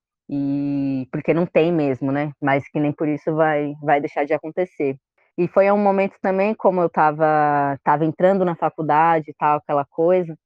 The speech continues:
Assim, tinham algumas disciplinas, né? Uma disciplina especificamente que a gente falava muito dessa questão da linguagem.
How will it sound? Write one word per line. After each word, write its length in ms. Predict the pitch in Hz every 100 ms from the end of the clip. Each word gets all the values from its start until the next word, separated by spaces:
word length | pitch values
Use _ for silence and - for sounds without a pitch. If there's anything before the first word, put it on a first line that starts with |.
| _ -
Assim, 400 | 190 - 233 185
tinham 420 | - 196 196 196
algumas 320 | 190 196 196
disciplinas, 760 | 208 - 214 - 208 214 185 190
né? 160 | 180
Uma 140 | 190 180
disciplina 360 | - 185 185
especificamente 680 | 180 180 175 - 180 175 -
que 60 |
a 40 | 175
gente 220 | 185 175
falava 540 | 175 165 160 175 170 - _ _ _
muito 280 | 180 185 240
dessa 260 | 202 208 214
questão 380 | 208 - 202 190
da 100 | 180
linguagem. 880 | 196 208 170 160 156 165 156 143